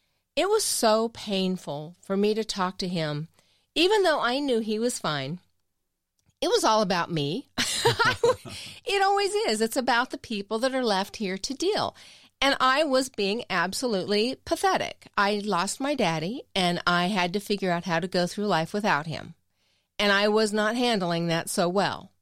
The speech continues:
on the inside. So when he would come, we would just start talking, and I start, I would just burst into tears. And I finally had to just say, "Would you just give me some time to get it together? Because I can't talk to you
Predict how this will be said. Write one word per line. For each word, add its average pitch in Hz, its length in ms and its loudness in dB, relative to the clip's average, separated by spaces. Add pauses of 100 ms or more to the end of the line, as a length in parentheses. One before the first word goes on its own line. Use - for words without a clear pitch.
on 175 120 -4
the 190 120 -2
inside. - 440 -6 (880)
So 294 200 4
when 302 180 0
he 320 240 -2
would 339 260 -4
come, 233 600 -2 (500)
we 359 280 4
would 285 160 -2
just 330 240 0
start 226 260 0
talking, 294 600 -2
and 339 200 2
I 392 160 0
start, 285 340 0
I 294 100 0
would 359 120 -4
just - 240 -6 (340)
burst 226 300 0
into 262 180 -4
tears. 269 520 -2
And 214 160 0
I 226 100 2
finally 294 460 0
had 196 240 -2
to 196 80 0
just 196 200 -4
say, 190 360 0 (840)
"Would 254 160 2
you 277 100 2
just 285 240 -2
give 269 160 0
me 254 500 2 (220)
some 247 280 0
time 156 600 -2
to 196 120 -6
get 190 180 0
it - 140 -2
together? 151 600 -4
Because 185 420 0
I 190 80 -2
can't - 340 -2
talk 226 360 -2
to - 120 -6
you 170 460 -2